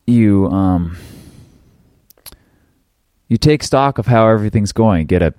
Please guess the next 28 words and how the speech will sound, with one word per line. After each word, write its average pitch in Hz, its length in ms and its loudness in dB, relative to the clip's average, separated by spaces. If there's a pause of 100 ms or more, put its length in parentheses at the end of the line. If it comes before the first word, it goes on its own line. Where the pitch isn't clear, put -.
(180)
piece 104 220 0
of - 80 -8
paper. 98 580 0
The 110 140 2
end 123 100 2
result 104 480 0
is 92 100 -4
gonna 92 220 -2
be 80 320 -2 (640)
some 78 420 -4 (160)
minutes 95 720 -4 (380)
<laughs> - 380 -20
for 101 180 0
your 85 180 0
meeting 80 300 -2
with 82 160 -2
yourself. 87 540 -2 (1080)
Uh, 95 180 0
so 85 120 -2
you're 92 100 2
gonna 85 120 0
be 82 80 0
taking 92 380 -2
notes 90 440 -2 (1300)
as 101 240 0
you 101 80 2
do 107 180 2
this. 117 420 0